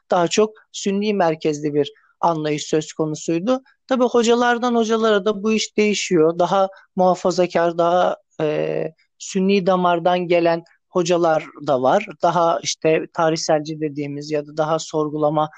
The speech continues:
merkezli, e, akademisyenler de var. O tamamıyla biraz ders içeriğine, dersin kimin geldiğiyle alakalı bir durumdur. E, siz çok muhafazakar hocalardan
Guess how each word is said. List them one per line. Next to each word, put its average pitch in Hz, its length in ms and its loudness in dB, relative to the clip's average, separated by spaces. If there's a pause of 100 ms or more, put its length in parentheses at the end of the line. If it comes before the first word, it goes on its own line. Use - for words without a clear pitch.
(200)
merkezli, 139 760 -2 (360)
e, 151 480 2 (160)
akademisyenler 165 920 0
de 247 60 2
var. 208 160 2
O 196 120 0
tamamıyla 202 560 0
biraz 190 340 2
ders 196 280 0
içeriğine, 180 580 -2
dersin 180 340 0
kimin 202 380 -8
geldiğiyle 180 500 -2
alakalı 135 640 -6
bir 139 100 -20
durumdur. 143 460 -8 (460)
E, 165 220 -4
siz 190 420 -6 (420)
çok 202 260 0
muhafazakar 190 720 2
hocalardan 175 720 0